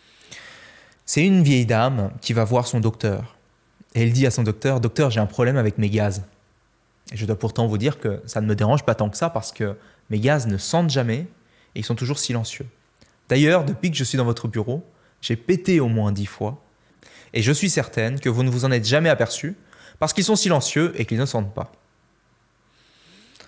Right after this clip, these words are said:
Je vois », répond le docteur. « Prenez ces pilules, madame, et revenez me voir la semaine prochaine. » La semaine suivante, la vieille dame revient, elle dit au docteur : « Je ne sais pas, cher monsieur, ce que vous m'avez donné.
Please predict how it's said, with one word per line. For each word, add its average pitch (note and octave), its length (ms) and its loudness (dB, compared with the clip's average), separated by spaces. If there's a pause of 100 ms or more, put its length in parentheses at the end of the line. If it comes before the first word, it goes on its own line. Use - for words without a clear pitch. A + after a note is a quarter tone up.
(260)
Je - 180 2
vois », F3+ 460 6
répond B2 260 0
le C3 100 2
docteur. « A#2 460 -4 (380)
Prenez A3 260 2
ces D3 140 2
pilules, A2+ 340 0
madame, G2 300 -4 (500)
et A2 80 -2
revenez C#3+ 340 2
me C3+ 100 4
voir A2+ 240 2
la G#2+ 80 2
semaine C#3 220 0
prochaine. » - 380 -6 (1120)
La B2+ 100 2
semaine F#3 280 4
suivante, E3+ 420 4
la B2 100 4
vieille C3 180 2
dame C#3 220 2
revient, B2+ 480 0 (360)
elle A2+ 220 2
dit B2+ 240 4
au A2 80 2
docteur : « C3+ 480 2
Je A#2+ 120 2
ne F3 80 6
sais E3+ 180 2
pas, F3 200 2
cher C3 220 2
monsieur, A#2+ 480 0
ce - 120 -6
que C#3 100 0
vous A#2+ 140 0
m'avez A2 220 2
donné. B2+ 360 -4